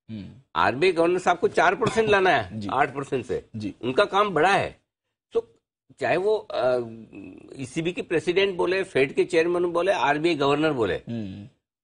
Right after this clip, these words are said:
Speaker 2: उनका व्यू अलग है।
Speaker 1: राइट।
Speaker 2: मा-,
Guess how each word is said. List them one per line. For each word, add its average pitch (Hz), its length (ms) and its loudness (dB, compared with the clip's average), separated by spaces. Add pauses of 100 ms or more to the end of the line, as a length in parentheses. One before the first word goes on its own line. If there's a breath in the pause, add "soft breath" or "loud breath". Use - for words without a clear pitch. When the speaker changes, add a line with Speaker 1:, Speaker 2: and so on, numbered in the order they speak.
(160)
Speaker 2:
उनका 175 340 2
व्यू 190 280 -2
अलग 269 220 2
है। 185 460 2
Speaker 1:
राइट। 101 440 -16 (200)
Speaker 2:
मा-, 113 340 -4